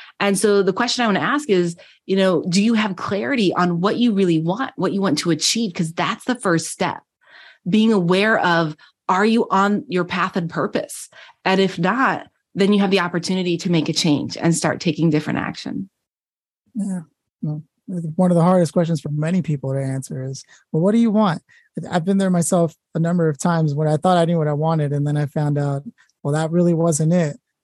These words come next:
Speaker 2: Then it's like,
Speaker 1: Well,
Speaker 2: "So then what I, what do I want?" <laughs>
Speaker 1: Well, and that's okay though, Philip, because you're still stepping forward. And so even if you find something that you don't ultimately want or you thought you wanted, but you're like, "Ah, that's not it," that's okay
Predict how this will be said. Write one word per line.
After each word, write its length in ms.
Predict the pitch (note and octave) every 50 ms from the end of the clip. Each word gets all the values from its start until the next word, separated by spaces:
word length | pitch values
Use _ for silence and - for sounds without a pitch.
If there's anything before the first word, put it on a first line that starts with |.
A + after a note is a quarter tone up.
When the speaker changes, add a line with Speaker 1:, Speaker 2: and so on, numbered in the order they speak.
| _ _ _ _ _ _ _ _ -
Speaker 2:
Then 180 | E3+ E3 E3
it's 160 | D#3+ D3 - -
like, 120 | D#3 D3
Speaker 1:
Well, 180 | D3 D3 - -
Speaker 2:
"So 240 | - - - E3+ E3
then 100 | D#3+ D#3+
what 140 | F3+ G3+ G3
I, 80 | F#3+ F3+
what 280 | D3 E3 E3+ A3+ F3+
do 160 | - B3 D4+
I 120 | B3+ E3 C#3+
want?" 300 | C#3 C#3 C3+ C3 C3+ - -
<laughs> 360 | C3+ - - - A3+ - -
Speaker 1:
Well, 100 | A#3+ B3+
and 80 | C4
that's 200 | C#4 D4+ D4 D4
okay 400 | E4 D#4 C#4 - - C#4+ D4+ F4
though, 200 | E4+ D#4+ C4 G#3
Philip, 300 | F3+ F3 G#3 G3 G3+ E3+
because 320 | F3+ G#3 G#3 A#3+ A3+ A3 G3+
you're 120 | G#3 A3+ A3+
still 440 | A3 - - B3 A#3+ B3 B3 -
stepping 580 | G#3 - - - A#3+ A3 A3 A3+ A3 G#3 G#3 G#3
forward. 680 | F#3+ - - - C4 C4 C#4+ C#4+ G#3+ E3+ C#3 E2 E2+ - -
And 180 | - F#3 G3 F#3
so 240 | - A3 G3+ G3 G3 - - - - _ -
even 180 | A3+ B3 B3
if 100 | C#4 C#4+
you 60 | B3+
find 180 | - B3 A#3+ A3+
something 260 | G3+ A#3 A3+ A3 G#3+
that 220 | G3+ G3+ - - -
you 140 | G3+ F#3+
don't 340 | F#3+ F3 G3+ G3 G#3 G3+ - - -
ultimately 540 | F#3+ G3 G3 - - G#3+ G#3 - - F#3+ F#3
want 340 | E3+ E3+ E3+ G#3 C4 C4
or 40 | -
you 120 | F#3+ F3+ F3+
thought 300 | F3 - F#3 E3+ - -
you 80 | G#3+ G#3
wanted, 260 | G#3 G#3 G#3+ G#3+ F#3+
but 100 | G3+ D#3+
you're 120 | E3+ F#3 F3
like, 80 | - -
"Ah, 220 | G3+ G#3+ A3 A3
that's 160 | G#3+ G#3 - -
not 200 | G3 F3 E3+ E3
it," 240 | E3+ F3 - - - - - - - _ _
that's 280 | - A3 A#3 A#3 -
okay 580 | B3 G#3 F3 E3 - A3+ C4 C#4 A#3 F3+ E3+ E3+